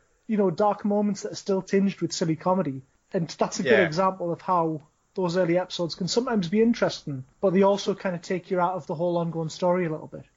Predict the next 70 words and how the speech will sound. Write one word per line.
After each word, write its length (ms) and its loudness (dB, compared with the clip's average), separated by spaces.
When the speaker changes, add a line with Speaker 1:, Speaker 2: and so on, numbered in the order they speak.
Speaker 2:
Yeah, 300 4
'cause 140 -6
I 60 2
think, 380 -2
I 80 -2
think 200 0
at 140 0
that 240 2
point, 340 -2
certainly 320 0
by 180 0
the 80 -10
time 220 -2
you 80 -8
get 320 -2
to, 60 -8
Speaker 1:
Mm. 60 -2
Speaker 2:
like, 180 -2
seventeen 440 -6
or 80 -2
eighteen, 480 -4
it's 200 -8
Speaker 1:
Yes. 100 0
Speaker 2:
just 280 -2
gone 200 -2
on 200 -2
too 260 -6
long, 300 -2
and 120 -8
I 80 -2
think 240 -10
it, 200 -8
it, 340 -12
it 220 -12
takes 300 -6
you 100 -2
out, 160 0
because 320 -8
when 440 0
you 100 -10
get 220 -4
to 80 -4
episode 340 -2
twenty-one, 580 -2
and 160 -8
I'd 80 -4
say 240 -2
the 140 -8
story 300 -2
gets 260 -6
back 340 -4
on 80 -10
track, 400 -4
you 80 -8
start 340 0
to 60 -20
get 200 -2
actually 420 -6
into 300 -6
a 40 -2
very, 480 0
very 280 -2
good 220 -6
run 200 0
of 100 -6
episodes. 280 0
Speaker 1:
Absolutely 320 -2
you 140 -4
do, 160 -2
yeah. 340 2